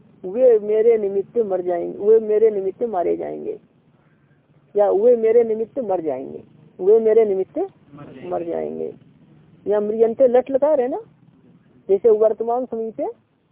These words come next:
Speaker 1: वर्तमान वधवा, वर्तमान के समीप भूत में और वर्तमान के समीप भविष्य में वर्तमान काल का प्रयोग होता है।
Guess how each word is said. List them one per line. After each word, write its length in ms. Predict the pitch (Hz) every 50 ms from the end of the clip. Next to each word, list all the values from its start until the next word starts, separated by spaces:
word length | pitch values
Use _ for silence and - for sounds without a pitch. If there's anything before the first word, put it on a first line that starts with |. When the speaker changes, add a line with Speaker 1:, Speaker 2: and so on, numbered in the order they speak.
| _ _ 202
Speaker 1:
वर्तमान 480 | 196 220 220 - 220 226 233 226 220
वधवा, 340 | 202 190 180 180 170 175 170
वर्तमान 580 | 180 180 196 196 - - 214 214 220 226 233 226
के 100 | 226 202
समीप 340 | - 208 202 214 220 202
भूत 360 | 196 165 156 151 196 214 - 233
में 280 | 233 233 254 277 285
और 120 | 269 220 196
वर्तमान 500 | 202 202 196 - 208 208 208 220 226 220
के 80 | 214
समीप 380 | - - 196 196 202 214 196 185
भविष्य 440 | 175 156 151 180 208 - _ - 226
में 160 | 226 240 240
वर्तमान 460 | 220 208 190 185 196 196 202 208 202
काल 200 | 196 196 190 190
का 100 | 185 170
प्रयोग 280 | - 175 175 170 165 160
होता 240 | 170 180 - 254
है। 240 | 240 202 190 190 190